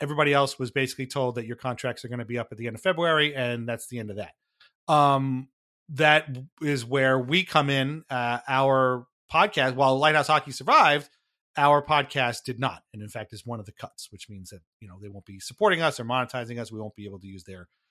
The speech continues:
the, uh, platform that we've been using on, the hosting platform, and so on and so forth. Um, this, you know, came in an email that Mike and I didn't even get. <laughs> Dom, Dom had to forward it to us, uh, and it said that, you know, there was an overall economic downturn has had,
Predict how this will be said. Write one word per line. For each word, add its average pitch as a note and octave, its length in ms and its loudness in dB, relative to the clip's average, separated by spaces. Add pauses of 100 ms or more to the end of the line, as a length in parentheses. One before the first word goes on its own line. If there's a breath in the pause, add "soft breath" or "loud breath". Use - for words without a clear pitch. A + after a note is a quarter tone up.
(380)
the, G2 200 -16 (160)
uh, F#2 160 -20
platform C#3+ 400 0
that C3+ 80 -4
we've B2+ 140 -6
been B2+ 140 -8
using B2 260 -8
on, A2+ 100 -8
the G2 60 -14
hosting A2+ 260 -10
platform, A2 400 -12
and G#2 80 -16
so - 120 -16
on G#2 60 -16
and G#2 100 -16
so G#2+ 120 -14
forth. G2+ 220 -14 (680 loud breath)
Um, G3 460 4 (540)
this, F#3 640 -2
you G#3+ 100 -2
know, D#3+ 160 6
came F#3 240 2
in E3 80 0
an F3 160 -4
email E3 560 6
that C3 260 0
Mike C3 200 -2
and C3 100 -2
I B2+ 60 0
didn't B2 180 -6
even A2 160 -10
get. B2 260 -2 (160)
<laughs> D3+ 260 -2
Dom, B2+ 380 -2 (220 loud breath)
Dom D3+ 200 6
had D#3+ 60 6
to D3+ 80 4
forward D#3+ 280 6
it - 80 -10
to E3+ 200 2
us, E3+ 240 2 (300 loud breath)
uh, C3 420 4
and C3 160 -2
it B2+ 100 -8
said B2+ 280 -2
that, B2 160 -4
you B2+ 80 -6
know, A#2+ 80 -8
there A#2 100 -6
was A2+ 140 -8
an A2+ 100 -10 (160)
overall D#3 380 4
economic C#3+ 440 -2
downturn C3+ 540 -2
has B2+ 200 -8
had, C3 320 -2